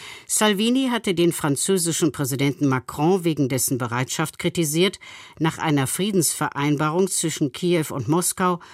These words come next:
Truppen in die Ukraine zu entsenden. An Macron gerichtet sagte er wörtlich: „Setz dir einen Helm auf, zieh eine Weste an, schnapp dir ein Gewehr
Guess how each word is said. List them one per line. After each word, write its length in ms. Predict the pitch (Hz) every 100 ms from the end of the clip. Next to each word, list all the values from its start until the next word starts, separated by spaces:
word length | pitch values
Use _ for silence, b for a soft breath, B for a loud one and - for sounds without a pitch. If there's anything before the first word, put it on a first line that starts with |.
| B -
Truppen 380 | - 233 - 139
in 160 | 147
die 100 | 131
Ukraine 560 | 139 - 151 - 131 123
zu 160 | -
entsenden. 640 | 143 135 139 131 117 120 127 B B B B B
An 160 | 170 185
Macron 420 | 185 - 196 208
gerichtet 480 | 202 220 220 - -
sagte 320 | 160 143 -
er 140 | 135
wörtlich: 520 | 135 156 - 202 233 - b b b b
„Setz 300 | 147 156 -
dir 100 | 143
einen 160 | 135 131
Helm 300 | 151 165 185
auf, 280 | 196 240 -
zieh 200 | - 135
eine 220 | 127 117
Weste 340 | 156 - 214
an, 180 | - 240
schnapp 380 | - - 151 -
dir 160 | 165
ein 100 | 143
Gewehr 380 | 147 143 190 208